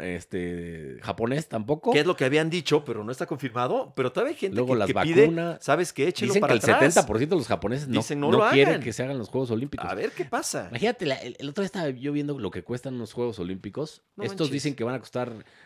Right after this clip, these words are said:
Speaker 1: eh, entre catorce, catorce mil y quince mil millones de dólares.
Speaker 2: Pues, quién sabe
Speaker 1: Est-,
Speaker 2: cuánto
Speaker 1: estos de
Speaker 2: sea
Speaker 1: Tokio,
Speaker 2: eso.
Speaker 1: porque aparte ya se, se aumentaron otros tres mil con esto, de
Speaker 2: Es
Speaker 1: que se
Speaker 2: como un
Speaker 1: cancelen.
Speaker 2: Fobaproa, man.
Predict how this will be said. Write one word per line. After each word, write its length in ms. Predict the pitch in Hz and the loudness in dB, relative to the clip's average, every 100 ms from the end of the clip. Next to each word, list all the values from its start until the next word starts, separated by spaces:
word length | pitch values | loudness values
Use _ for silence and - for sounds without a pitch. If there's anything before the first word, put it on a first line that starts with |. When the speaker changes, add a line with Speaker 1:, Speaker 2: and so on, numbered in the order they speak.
| _ - | _ -14
Speaker 1:
eh, 300 | 87 78 87 | -12 -8 -8
entre 280 | 90 95 85 | -6 -8 -6
catorce, 600 | 95 - 131 127 - - | -8 -2 -2 -2 -10 -10
catorce 380 | 104 107 107 117 | -6 -4 -4 -2
mil 120 | 151 | -4
y 40 | |
quince 240 | 135 107 110 | -6 -6 -4
mil 140 | 123 | -2
millones 240 | 117 117 104 | -4 -4 -4
de 60 | |
dólares. 460 | 82 92 123 254 - | -4 -4 -6 -10 -18
Speaker 2:
Pues, 100 | - | -20
quién 120 | - 214 | -12 -8
sabe 160 | 160 | -8
Speaker 1:
Est-, 80 | 147 | -4
Speaker 2:
cuánto 200 | - 135 | -4 -2
Speaker 1:
estos 60 | 107 | -4
de 80 | 87 | -4
Speaker 2:
sea 80 | |
Speaker 1:
Tokio, 240 | 104 - 175 | -4 -4 -6
Speaker 2:
eso. 80 | 214 | -4
Speaker 1:
porque 140 | 92 | -2
aparte 240 | 92 110 117 | -2 -2 -2
ya 140 | 123 | -2
se, 300 | 113 92 82 | -2 -6 -6
se 80 | 82 | -6
aumentaron 440 | 87 92 120 120 | -6 -4 -4 -2
otros 220 | 117 117 107 | -4 -6 -6
tres 180 | 92 98 | -4 -2
mil 180 | 110 117 | -2 -2
con 180 | 90 104 | -4 -4
esto, 260 | 110 104 | -6 -6
de 60 | 87 | -4
Speaker 2:
Es 60 | - | -2
Speaker 1:
que 80 | |
se 80 | 214 | 0
Speaker 2:
como 0 | |
un 40 | 214 | 0
Speaker 1:
cancelen. 340 | 185 156 131 | 4 6 6
Speaker 2:
Fobaproa, 340 | 156 160 143 | 6 8 6
man. 140 | 120 | 4